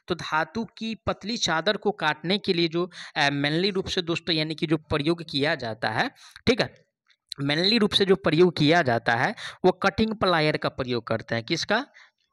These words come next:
अ, कटिंग, ठीक है, प्लायर, प्लायर का प्रयोग किया जाता है। ऑप्शन किस में दिया है कटिंग प्लायर? ऑप्शन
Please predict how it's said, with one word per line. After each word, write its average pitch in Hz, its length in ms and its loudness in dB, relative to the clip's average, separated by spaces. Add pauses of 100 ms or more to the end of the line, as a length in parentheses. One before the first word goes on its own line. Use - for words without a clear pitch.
(680)
अ, 151 60 2 (140)
कटिंग, 214 420 0 (440)
ठीक 196 120 2
है, 170 60 2
प्लायर, 123 680 0 (960)
प्लायर 160 340 4
का 220 120 0
प्रयोग 180 400 2
किया 170 200 4
जाता 180 320 0
है। 196 140 -6 (1300)
ऑप्शन 175 260 2
किस 175 220 2
में 190 160 2
दिया 196 160 4
है 190 80 2
कटिंग 190 340 -2
प्लायर? 190 380 0 (1300)
ऑप्शन 170 300 -14